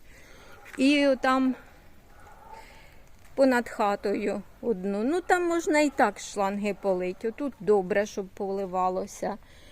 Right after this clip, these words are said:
По полуниці є, по малині є, по огірочкам є. Оце з, з огірків можна було б забрати.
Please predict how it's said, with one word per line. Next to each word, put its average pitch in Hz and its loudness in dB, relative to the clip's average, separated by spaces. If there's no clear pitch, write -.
По 311 2
полуниці 269 4
є, 254 0
по 247 4
малині 240 4
є, 294 0
по 233 6
огірочкам 233 4
є. 185 0
Оце 330 6
з, 262 0
з 247 -6
огірків 359 6
можна 208 2
було 190 2
б 180 -4
забрати. 175 0